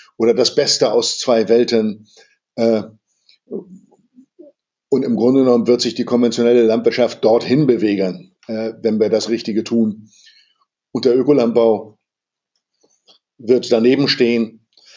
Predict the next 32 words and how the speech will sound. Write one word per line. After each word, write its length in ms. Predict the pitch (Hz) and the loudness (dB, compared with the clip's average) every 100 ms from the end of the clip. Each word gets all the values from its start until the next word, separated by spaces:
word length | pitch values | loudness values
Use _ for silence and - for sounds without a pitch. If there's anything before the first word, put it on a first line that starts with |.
| - - - | -20 -12 -2
<clears throat> 600 | - - - - - - | -2 -2 -6 -14 -18 -10
als 220 | 113 117 | -8 -8
ein 160 | 107 | -6
Landbausystem, 640 | 104 117 113 107 104 120 104 | -4 0 0 0 -2 0 0
was 140 | 95 | 0
seinen 400 | 107 101 101 - | 0 -2 -4 -4
Abnehmer 440 | 151 156 151 151 | -4 0 2 2
gefunden 420 | 143 139 147 127 127 | 2 0 -2 0 -4
hat, 320 | 135 - _ _ - | -4 -6 _ _ -4
was 140 | 117 | -2
in 60 | 117 | -2
der 100 | 110 | -2
Vermarktung 480 | 107 104 - 147 120 | 0 0 0 0 -2
funktioniert, 640 | 131 - 110 127 175 - _ _ - _ _ _ _ _ _ _ | -2 -2 0 2 0 -6 _ _ -20 _ _ _ _ _ _ _
äh, 220 | 247 - - _ _ _ _ _ _ - | -6 -6 -8 _ _ _ _ _ _ -4
was 160 | 117 | 0
ja 120 | 135 | 2
seine 240 | 117 117 110 | 2 2 2
Nachhaltigkeitsleistung, 920 | 127 139 120 117 113 123 123 131 - | 0 0 -2 -2 -2 0 -2 -4 -6
Leistung 580 | 120 120 120 127 127 113 | -4 0 0 0 -2 -2
sozusagen 300 | 120 127 110 | 0 0 0
durch 120 | 117 | 0
die 80 | 123 | -2
Konsumentinnen 800 | 120 110 123 185 143 120 117 113 | -2 0 2 2 0 0 0 0
auch 180 | 123 | -2
finanziert 500 | - 123 113 - 160 | -2 -2 0 0 0
bekommt. 500 | 151 - 131 131 - - 80 71 _ | -2 0 -2 -2 -10 -18 -16 -18 _
Das 140 | 123 113 | -4 -2
ist 100 | 117 | 0
ja 100 | 110 | -2
auch 80 | 117 | 0
beeindruckend. 600 | 113 123 127 117 98 | -2 0 0 -2 -10